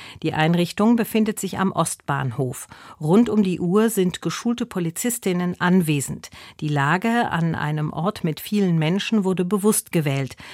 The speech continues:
Sie soll es Frauen leichter machen, sich unauffällig zu melden, als das vielleicht in einer Polizeidienststelle möglich wäre. Eine weitere Anlaufstelle Gewalt gegen Frauen soll im Laufe des Jahres am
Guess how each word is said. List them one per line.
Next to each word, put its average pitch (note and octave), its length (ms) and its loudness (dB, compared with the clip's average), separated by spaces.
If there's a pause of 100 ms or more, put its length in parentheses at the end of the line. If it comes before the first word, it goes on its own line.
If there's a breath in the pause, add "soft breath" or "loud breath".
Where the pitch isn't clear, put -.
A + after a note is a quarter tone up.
(120 loud breath)
Sie F3+ 140 -2
soll F#3 200 2
es - 160 -4
Frauen F#3+ 380 2
leichter F3 480 2
machen, D3 420 -2
sich - 260 -8
unauffällig D#3+ 840 0
zu - 160 -2
melden, F3+ 480 4 (280 loud breath)
als - 200 -8
das - 160 -6
vielleicht D3+ 360 -4
in - 120 -6
einer D3+ 260 -4
Polizeidienststelle D#3+ 1300 0
möglich E3+ 460 0
wäre. C3+ 300 -6 (480 loud breath)
Eine D3+ 260 2
weitere E3+ 360 2
Anlaufstelle G#3+ 760 0
Gewalt E3 460 0
gegen D3+ 240 -4
Frauen E3 460 2 (200 loud breath)
soll E3 300 0
im E3+ 140 2
Laufe D3 360 -2
des D#3+ 220 -2
Jahres D#3 400 -2
am E3 300 -2